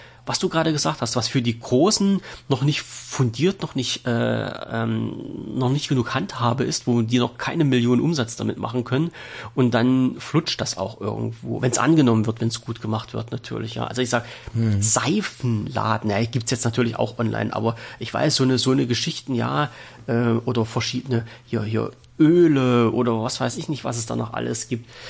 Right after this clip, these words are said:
Speaker 1: Das sind halt immer so eine Punkte gewesen, wo man sich halt so individuell austoben konnte, ja. Und, ähm, ich, ich, ich erinnere mal an diese Geschichte,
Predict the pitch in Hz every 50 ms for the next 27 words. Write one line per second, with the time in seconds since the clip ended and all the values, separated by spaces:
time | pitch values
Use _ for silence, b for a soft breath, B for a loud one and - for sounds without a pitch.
0 | B B B - 139 - 170 143 120 120 131 127 123 - 139 117 113 113 - 147
1 | 156 147 - 135 123 120 123 135 123 135 120 113 110 117 117 113 117 117 120 120
2 | 113 113 113 120 113 - - 131 139 151 131 117 113 - - - 135 180 156 123
3 | - - - - - - _ - - - - - - - - - - - - -
4 | 123 120 - - - 127 110 117 120 113 117 - 113 110 107 107 101 104 117 113
5 | 113 120 B B B B B B B - - 120 120 117 113 113 - 117 117 104
6 | 110 117 117 - B B B B B B B - - - - - - - - -
7 | - - - 131 117 107 90 - - - - 135 160 175 170 170 147 135 117 127
8 | 123 123 123 - - 113 - 117 - - 156 147 - - - 131 127 123 123 123
9 | 123